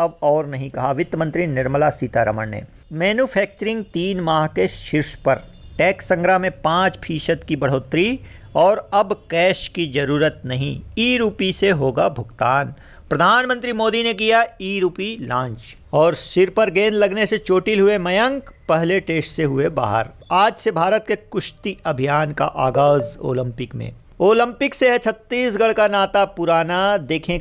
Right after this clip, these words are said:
कौन कौन खिलाड़ी ओलंपिक में रहे हैं पदक टीम के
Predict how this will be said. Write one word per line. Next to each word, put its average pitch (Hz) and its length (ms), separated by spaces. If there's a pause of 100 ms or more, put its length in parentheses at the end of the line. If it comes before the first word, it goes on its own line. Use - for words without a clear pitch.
कौन 160 420
कौन 143 400
खिलाड़ी 139 720
ओलंपिक 131 560
में 135 120
रहे 127 280
हैं 139 400 (480)
पदक 139 380 (180)
टीम 123 320 (160)
के 131 160